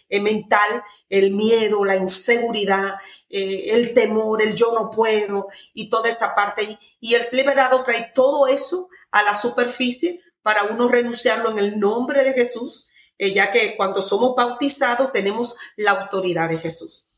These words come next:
Entonces estamos con ese proyecto también, estamos con el proyecto que hemos empezado también dentro de nuestra parroquia, un ministerio Jesús está vivo,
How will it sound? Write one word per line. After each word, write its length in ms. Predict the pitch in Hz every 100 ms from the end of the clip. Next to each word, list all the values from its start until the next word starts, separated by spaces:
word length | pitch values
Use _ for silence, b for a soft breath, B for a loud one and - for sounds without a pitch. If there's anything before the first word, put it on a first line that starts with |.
| -
Entonces 280 | - 240 269
estamos 260 | 269 269 277
con 180 | 247
ese 220 | 240 240 269
proyecto 800 | 262 247 240 240 - - 247 -
también, 540 | 233 240 226 233 480 B B B
estamos 360 | 220 226 226
con 180 | 226 247
el 120 | 233
proyecto 600 | - 214 208 214 214 233
que 80 | 233
hemos 260 | 208 214 240
empezado 560 | 214 208 208 208 202
también 400 | 214 208 208 208
dentro 340 | 202 202 226 214
de 100 | 208
nuestra 360 | 208 202 202
parroquia, 640 | - 190 196 190 220 208 208 B B B
un 140 | 208
ministerio 520 | 214 208 208 214 208 196
Jesús 320 | - 190 -
está 300 | 196 - 196
vivo, 380 | 202 202 190